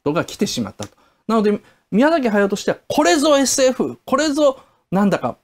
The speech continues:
あの、アニメというつもりで、エヌエイチケーという枠でですね、やったらですね、さらば宇宙戦艦ヤマトの大波に飲まれて、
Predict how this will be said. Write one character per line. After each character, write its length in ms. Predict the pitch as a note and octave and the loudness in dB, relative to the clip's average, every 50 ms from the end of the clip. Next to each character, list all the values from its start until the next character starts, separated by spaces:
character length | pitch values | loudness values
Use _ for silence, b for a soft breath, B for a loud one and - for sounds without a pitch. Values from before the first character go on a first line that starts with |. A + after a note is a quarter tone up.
| _ _ | _ _
あ 160 | - D#3 D3 C#3+ | -4 -2 -2 0
の、 320 | C#3 C3 B2+ B2+ A#2+ - | 2 2 0 0 0 0
ア 60 | A3 | -2
ニ 100 | A#3 A#3 | -2 -2
メ 140 | B3 G#3+ E3 | -4 -6 -4
と 100 | - G3 | 0 0
い 60 | F#3 | 0
う 40 | F3+ | 0
つ 120 | F3+ - | 0 0
も 120 | G3+ A3 A3 | 0 0 2
り 120 | A3+ G#3+ | 0 0
で、 240 | A3+ C4+ B3 D#3 D3+ | 2 2 2 2 2
エ 20 | |
ヌ 120 | F3 G#3+ A#3 | 2 2 2
エ 20 | |
イ 60 | B3 A#3 | 0 0
チ 160 | - - - | -4 -6 -2
ケ 140 | - A#3 G3 | 0 0 0
ー 40 | D#3 | 0
と 140 | - B2+ | 0 0
い 60 | A#2 A#2 | 2 2
う 100 | A2 G#2 | 2 0
枠 280 | G#2+ D3+ - - C4+ | -2 -4 -2 0 0
で 120 | G#3 D#3+ A2+ | 0 0 0
で 120 | G2+ G#2 | -2 -4
す 140 | - - C3+ | -4 -2 -2
ね、 80 | A#2+ | -2
や 120 | A2 A2+ B2+ | -2 -2 -4
っ 60 | - | -6
た 140 | - G#3+ G3+ | -4 -2 0
ら 100 | C#3+ A2+ | 0 -2
で 80 | G#2+ A2+ | -4 -4
す 80 | B2 B2+ | -8 -8
ね、 80 | B2 - G3 G3 B | -8 -8 -10 -14 B
さ 200 | B - - C4 | B -4 0 0
ら 80 | D4+ D#4+ | 2 2
ば 100 | A#3 D#3+ | 2 2
宇 80 | C#3 C3 | 2 0
宙 160 | - D3 C#3+ | 0 -2 -2
戦 220 | - - E3 C#3+ | 0 -2 -2 -2
艦 160 | - A#2+ G#2+ | -2 -2 -2
ヤ 80 | B2 C3+ | -2 0
マ 100 | C3+ B2+ | -2 -2
ト 80 | - A2+ | -2 -2
の 260 | A2+ A2+ - F3 A3 | -2 0 0 2 2
大 60 | A#3+ | 2
波 300 | A#3 A#3 A3+ A3 A3 G#3 | 2 4 2 2 2 2
に 40 | G3 | 2
飲 120 | F#3+ F#3+ | 2 2
ま 100 | G3+ F#3 | 2 0
れ 80 | D3+ B2+ | 0 -2
て、 260 | - - G3 E3+ - | -2 0 -2 -2 -2